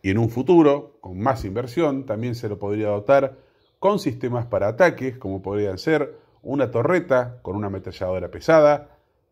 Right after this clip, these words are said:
lanzacohetes, misiles, entre otros sistemas de armas. Y bueno, gente,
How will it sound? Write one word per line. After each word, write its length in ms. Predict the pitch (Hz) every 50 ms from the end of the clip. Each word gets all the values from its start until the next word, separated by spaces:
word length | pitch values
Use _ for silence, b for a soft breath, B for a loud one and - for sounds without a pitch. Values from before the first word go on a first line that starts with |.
| _
lanzacohetes, 1000 | - 98 95 90 87 - 95 85 80 - 110 135 143 143 - 127 123 117 120 - _ _ _ _ _ _ _ _ _
misiles, 760 | - 95 98 - - 196 185 160 165 170 160 160 - - _ _ _ _ _ _ _ _ _ -
entre 260 | 180 180 175 - 135
otros 220 | 117 117 120 107
sistemas 340 | - 98 - 98 90 92 92
de 80 | 120 135
armas. 460 | 120 104 85 82 80 - - _ _ _ _ _ _ _ _ _ _ _ _ _ _ _ - - _ _ _ _ _ _ _ _ _ _ _ _ _ _ -
Y 80 | - 214
bueno, 200 | 220 185 139 123
gente, 520 | 107 135 123 113 117 101 92 98 - _